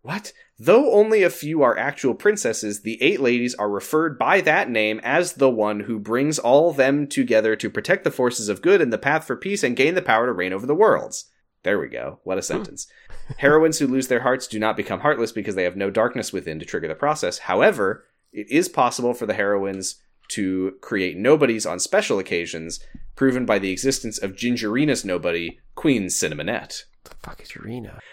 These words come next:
Speaker 1: Now, I looked this up. I think that Gingerina is somebody's fan show.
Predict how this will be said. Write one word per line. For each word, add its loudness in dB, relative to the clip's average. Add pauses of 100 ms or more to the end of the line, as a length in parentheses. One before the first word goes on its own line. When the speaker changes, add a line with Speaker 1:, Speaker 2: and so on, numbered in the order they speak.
Speaker 1:
Now, 4
I 8
looked 6
this 0
up. 4
I 2
think -2
that -4
Gingerina 2
is -2
somebody's -2 (260)
fan 0
show. 2